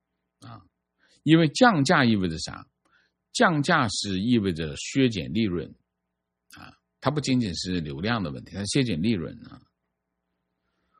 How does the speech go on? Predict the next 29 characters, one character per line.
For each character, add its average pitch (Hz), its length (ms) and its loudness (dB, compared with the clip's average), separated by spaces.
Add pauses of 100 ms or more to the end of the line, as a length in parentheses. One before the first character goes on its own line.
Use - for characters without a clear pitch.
(160)
我 123 120 2
昨 127 180 6
天 165 160 4
在 147 300 6
国 110 240 2
内 143 160 4
的 117 120 2
A 135 140 2
I 135 120 6
平 117 240 0
台 110 160 2
上 107 240 -2
发 135 220 2
问， 135 200 2
明 110 200 4
天 131 200 2
是 123 140 -2
什 95 120 -4
么 101 140 0
日 143 140 0
子？ - 240 -10 (480)
豆 160 140 4
包 135 200 4
必 135 180 -2
中 120 180 0
就 107 180 -2
轻， 104 360 -4 (240)
千 147 260 2
问 98 760 0